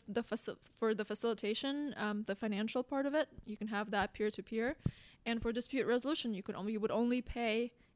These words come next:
if you are actually in a dispute. You don't have to pay for that service,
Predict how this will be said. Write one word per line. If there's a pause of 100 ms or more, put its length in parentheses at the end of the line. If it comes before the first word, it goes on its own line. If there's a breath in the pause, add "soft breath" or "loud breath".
if
you
are
actually
in
a
dispute.
You
don't
have
to
pay
for
that
service,